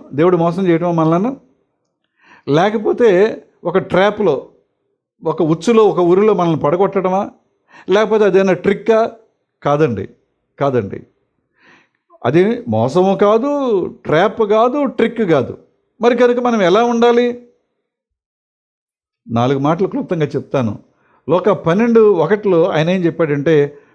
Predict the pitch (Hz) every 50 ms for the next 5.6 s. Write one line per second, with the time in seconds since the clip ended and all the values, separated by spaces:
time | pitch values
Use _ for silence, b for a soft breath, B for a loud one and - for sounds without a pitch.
0 | b b - 107 123 131 151 160 160 180 165 147 151 151 151 143 151 151 147 147
1 | 135 139 139 135 131 127 127 127 127 127 127 110 107 117 117 104 101 104 120 -
2 | _ _ _ _ _ _ _ _ _ _ - 113 123 143 143 170 160 135 147 147
3 | 147 147 147 143 139 143 139 135 131 131 131 135 120 131 131 139 208 220 214 202
4 | 208 B B B B B B - 151 165 185 185 247 247 254 262 254 202 226 262
5 | 254 254 254 269 254 262 247 220 208 208 262 262